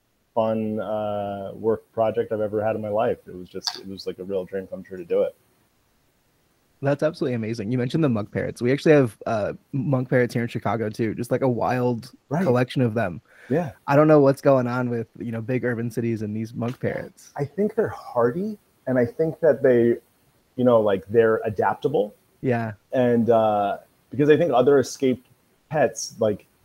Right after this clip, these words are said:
Speaker 1: don't make it the first winter, right? Like, they
Speaker 2: Yeah,
Speaker 1: don't,
Speaker 2: that's a
Speaker 1: you
Speaker 2: big
Speaker 1: know,
Speaker 2: thing.
Speaker 1: yeah, and so, and actually, I have a chapter in,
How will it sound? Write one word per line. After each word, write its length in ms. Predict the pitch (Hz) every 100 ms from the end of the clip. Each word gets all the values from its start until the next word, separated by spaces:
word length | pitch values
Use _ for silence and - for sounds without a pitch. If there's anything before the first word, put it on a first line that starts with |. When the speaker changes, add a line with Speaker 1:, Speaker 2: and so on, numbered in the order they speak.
| _ _ _
Speaker 1:
don't 220 | 127 127
make 180 | 127 120
it 100 | 131
the 80 | 117
first 320 | - 101 -
winter, 360 | 95 92 - - _
right? 340 | 104 104 127 -
Like, 220 | 113 98
they 120 | 113
Speaker 2:
Yeah, 100 | 135
Speaker 1:
don't, 100 | 120
Speaker 2:
that's 140 | 117 123
a 40 |
Speaker 1:
you 40 |
Speaker 2:
big 120 | 131 127
Speaker 1:
know, 120 | 123
Speaker 2:
thing. 180 | - - _
Speaker 1:
yeah, 320 | 139 151 113 127
and 160 | 127
so, 440 | 123 135 123 120 - -
and 160 | 127 127 127
actually, 260 | 127 -
I 40 | 135
have 80 | 139
a 60 |
chapter 400 | - 139 - 139
in, 220 | 123 113